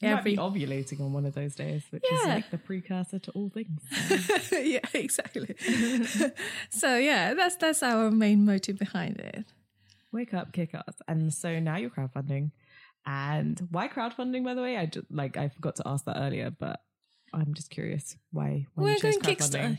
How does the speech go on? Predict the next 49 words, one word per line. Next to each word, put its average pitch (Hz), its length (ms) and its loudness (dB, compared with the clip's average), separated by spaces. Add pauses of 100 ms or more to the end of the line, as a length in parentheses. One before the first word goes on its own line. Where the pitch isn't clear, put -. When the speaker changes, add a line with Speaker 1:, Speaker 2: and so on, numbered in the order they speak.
Speaker 2:
Kickstar-, 339 260 0
um, 330 260 -4
Speaker 1:
Or 320 60 -12 (220)
Speaker 2:
Kickstarter, 349 520 2
Speaker 1:
Kickstarter. - 140 0
Speaker 2:
yeah, 202 280 4
because, 339 500 0
um, 294 340 2 (960)
we 349 120 4
wanted 427 280 2
to 320 80 2
see 330 200 4
if 240 100 -2
there 262 140 4
is 233 420 2 (420)
a 226 80 4
need. 226 640 6 (600)
We 285 160 4
did 381 160 4
a 330 60 2
survey 196 460 2
and 185 80 2
all 180 120 2
this 185 120 -2
kind 196 160 -4
of 190 80 -6
thing, 202 200 -2
but 233 200 0
Speaker 1:
Mm-hmm. 175 280 2
Speaker 2:
actually, 262 360 -2
when 233 220 6
we 254 80 4
go 247 160 0
out 233 240 0
in 214 80 6
the 202 60 6
market 196 400 2
selling 214 260 2
a 190 40 2
product, - 440 -6 (460)
will 240 160 2
there 226 180 2
be 214 140 2
still 202 320 0
people 196 360 -2
willing 196 300 2
to - 80 -8
buy - 280 -6
the, 202 120 -12